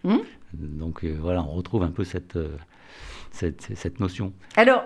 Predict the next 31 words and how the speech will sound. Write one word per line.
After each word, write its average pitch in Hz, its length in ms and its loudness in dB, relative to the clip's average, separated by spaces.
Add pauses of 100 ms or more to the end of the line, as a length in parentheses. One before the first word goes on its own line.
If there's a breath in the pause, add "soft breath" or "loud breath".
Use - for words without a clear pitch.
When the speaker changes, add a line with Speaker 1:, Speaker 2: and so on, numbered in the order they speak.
(120)
Speaker 1:
c'est - 260 2
en 311 60 8
même 269 180 8
temps 339 100 8
un 277 40 10
message 240 320 6
d'espérance. 320 600 4
L'espérance 285 640 6
est 202 80 4
pas 262 140 8
retenue 208 360 2
comme 143 160 4
vertu, 180 320 4 (560 loud breath)
mais, 262 320 12
euh, 196 440 8
bon, 202 340 8
euh, 185 240 8
il 190 340 2
cite 247 220 4
volontiers 226 480 4
Spinoza, 220 720 6
euh, 214 200 10
mieux 233 200 10
vaut 269 120 8
enseigner 233 400 6
les 196 120 6
vertus 202 340 4
que - 80 2
condamner 196 400 2
les 220 140 6
vices. 175 360 -2